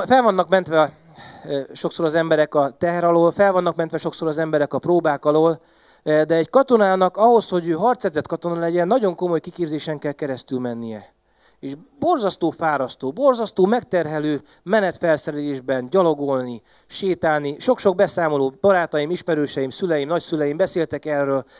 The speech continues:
vagy akár gázálarcban menni és kiképzést csinálni. Mondjuk erről majdnem van egy képem, mert ilyen maszkban csináltam a, ö, tetőterünkben a szigetelést, és alig bírtam lenni a levegőt, pedig ez nem is rendes gázmaszk volt,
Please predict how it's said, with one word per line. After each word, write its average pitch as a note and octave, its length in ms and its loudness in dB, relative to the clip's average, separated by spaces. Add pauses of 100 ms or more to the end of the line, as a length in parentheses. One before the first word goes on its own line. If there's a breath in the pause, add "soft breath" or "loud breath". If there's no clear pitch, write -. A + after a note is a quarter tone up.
vagy F3+ 140 2
akár E3 280 0
gázálarcban D3+ 840 0
menni D#3 340 -4
és C3 120 -6
kiképzést C#3+ 640 -6
csinálni. E3+ 520 -2 (360 soft breath)
Mondjuk E3 240 -2
erről F#3 140 2
majdnem A3 300 2
van F3+ 100 2
egy E3+ 120 -2
képem, F3 300 -4
mert E3 140 -4
ilyen D#3 140 -4
maszkban D3 400 -2
csináltam C#3 480 -4
a, C3 180 -2 (380 soft breath)
ö, C#3 140 -6
tetőterünkben C3+ 680 -4
a A#2+ 60 -6
szigetelést, D#3 680 -6
és C#3+ 200 -6 (460)
alig F3+ 220 0
bírtam D3 260 -6
lenni C3+ 200 -4
a B2+ 40 -4
levegőt, B2 360 -6
pedig D3 220 -8
ez D3+ 80 -6
nem F3 100 -8
is D3 140 -10
rendes C#3 260 -8
gázmaszk B2+ 500 -8
volt, C#3 280 -8